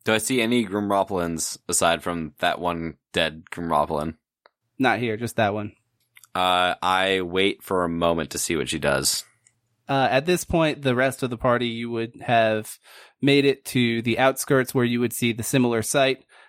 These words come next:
Speaker 2: Uh, you see a tan Pomeranian fairy. It's, like, bigger than the ones that you met before. This one is kind of, like, the size of, like, a Hootsworth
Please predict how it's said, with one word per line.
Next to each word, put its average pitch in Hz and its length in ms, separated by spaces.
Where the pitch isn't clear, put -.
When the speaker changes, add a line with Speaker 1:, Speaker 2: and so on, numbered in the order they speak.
Speaker 2:
Uh, 131 260
you 123 140
see 131 640
a 123 440
tan 190 300
Pomeranian 190 640
fairy. 113 500
It's, 143 180
like, 139 200
bigger 147 260
than 156 140
the 147 80
ones 139 280
that 131 120
you 123 120
met 131 240
before. 120 600
This 139 200
one 139 220
is 123 120
kind 127 280
of, 123 140
like, 117 340
the 139 100
size 123 420
of, 120 140
like, 120 320
a 131 120
Hootsworth 123 680